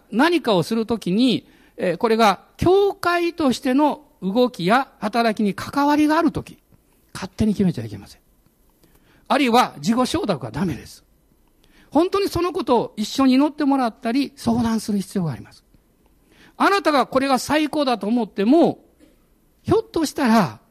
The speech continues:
この全体として見たときにはそうでないかもわからないです。でも私が一番言いたいことはですね、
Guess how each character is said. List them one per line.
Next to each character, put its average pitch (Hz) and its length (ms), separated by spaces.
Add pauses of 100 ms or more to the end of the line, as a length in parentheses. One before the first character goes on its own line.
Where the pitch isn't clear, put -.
(320)
こ 247 120
の 220 140
全 339 340
体 571 320
と 330 120
し - 60
て 262 100
見 254 120
た 262 120
と 226 100
き 208 100
に 185 60
は 160 80
そ 349 200
う 277 40
で 226 80
な 302 160
い 381 80
か - 200
も 494 100
わ - 60
か - 120
ら - 80
な - 100
い - 60
で - 60
す。 - 140 (1300)
で 302 80
も 302 60
私 294 200
が 320 60
一 330 160
番 370 100
言 370 80
い - 40
た 254 120
い 180 60
こ 151 100
と 131 100
は 113 100
で 110 80
す 110 100
ね、 135 220